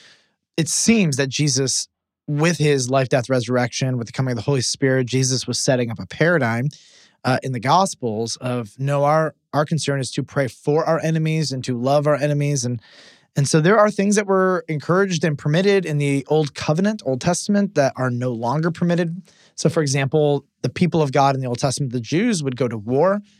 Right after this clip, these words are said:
The people of God in the New Testament do not. They pursue peace.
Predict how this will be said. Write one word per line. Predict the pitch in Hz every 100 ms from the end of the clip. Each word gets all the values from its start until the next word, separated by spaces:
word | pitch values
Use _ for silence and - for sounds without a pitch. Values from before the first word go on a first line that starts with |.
| _
The | 139
people | 143 131
of | 120
God | 131
in | 117
the | 123
New | 127
Testament | 135 127 - 131 -
do | 123 127
not. | 127 131 196
They | 123
pursue | 131 120 123
peace. | - 120 -